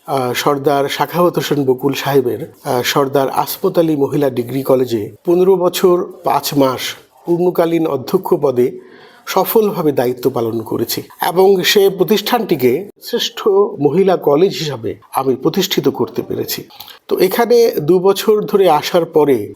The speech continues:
আহ, আমার মধ্যে এক ধরনের অতৃপ্তি কাজ করে যে এই প্রতিষ্ঠানটি কেন আমরা উন্নত করতে পারছি না। এই অতৃপ্তি থেকেই আসলে আমি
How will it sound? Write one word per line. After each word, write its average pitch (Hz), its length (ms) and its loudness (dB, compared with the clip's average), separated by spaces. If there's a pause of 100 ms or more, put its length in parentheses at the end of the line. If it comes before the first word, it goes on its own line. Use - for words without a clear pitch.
আহ, 139 180 -2
আমার 196 320 2
মধ্যে 190 440 4
এক 160 200 0
ধরনের 165 280 4
অতৃপ্তি 175 560 0
কাজ - 260 -2
করে 117 300 -2 (140)
যে 156 140 2
এই 220 180 2
প্রতিষ্ঠানটি 208 1000 0 (420)
কেন 226 360 2
আমরা 151 540 2
উন্নত 202 480 0
করতে 147 280 -4
পারছি - 420 -6
না। - 40 -12 (160)
এই 403 120 2
অতৃপ্তি 214 520 0
থেকেই 202 640 2
আসলে 156 460 2
আমি 131 340 0